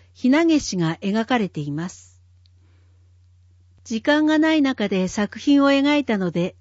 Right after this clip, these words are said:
自信はなかったと話す伏見さん。優秀作品に選ばれたと聞いたときは、驚いたそうです。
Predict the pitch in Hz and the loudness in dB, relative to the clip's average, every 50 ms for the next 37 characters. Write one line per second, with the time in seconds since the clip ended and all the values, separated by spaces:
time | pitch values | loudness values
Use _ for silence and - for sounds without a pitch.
0 | _ - - 220 214 - - 285 294 302 311 311 311 320 311 320 294 285 _ - | _ -10 -8 -6 -6 -4 0 2 2 4 4 2 2 2 0 0 -2 -2 _ -4
1 | 226 220 226 202 196 220 220 247 254 - - 190 170 165 - - 233 - - 208 | -4 -2 -2 -2 -2 -2 -2 -2 -4 -4 -6 -6 -6 -6 -6 -8 -6 -4 -4 -2
2 | 180 160 - - 160 147 147 139 147 170 - _ _ _ _ _ _ _ _ _ | -2 -4 -4 -6 -8 -8 -8 -10 -12 -14 -16 _ _ _ _ _ _ _ _ _
3 | _ _ _ _ _ _ _ _ _ _ _ - 262 277 285 277 - 311 302 285 | _ _ _ _ _ _ _ _ _ _ _ 0 2 2 2 2 0 0 0 0
4 | - 311 294 - - - - 226 220 214 214 226 226 214 247 254 254 285 285 285 | 0 -2 -4 -4 -4 -4 -2 -2 0 0 0 0 0 0 2 2 2 2 0 0
5 | 269 262 233 208 - 202 180 - 247 247 233 262 254 - 269 254 - 247 220 196 | 0 0 -2 -2 -4 -4 -4 -4 -4 -4 -2 -2 -2 -2 -2 -4 -2 -2 -2 -2
6 | 185 185 - - _ _ _ _ - 185 180 226 247 294 311 302 - 220 190 175 | -2 -4 -8 -16 _ _ _ _ -6 -2 0 0 2 2 0 0 -2 -4 -6 -6
7 | - 170 151 151 - 147 170 - - - - _ | -6 -6 -6 -6 -8 -10 -12 -14 -18 -20 -20 _